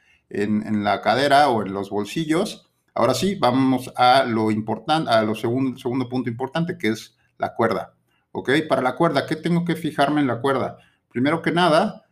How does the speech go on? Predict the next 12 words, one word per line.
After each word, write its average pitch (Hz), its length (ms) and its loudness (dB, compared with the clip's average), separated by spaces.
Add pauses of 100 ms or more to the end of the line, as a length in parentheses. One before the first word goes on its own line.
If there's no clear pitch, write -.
(260)
eh, 107 880 0
la 117 200 -4
cuerda 156 300 4
tiene 156 220 0
que 147 140 -4
ser 139 240 2
una 143 240 0
cuerda 135 540 2
especial, 127 580 -6
por 104 140 -4
así 110 180 -6
llamarlo, 104 640 -2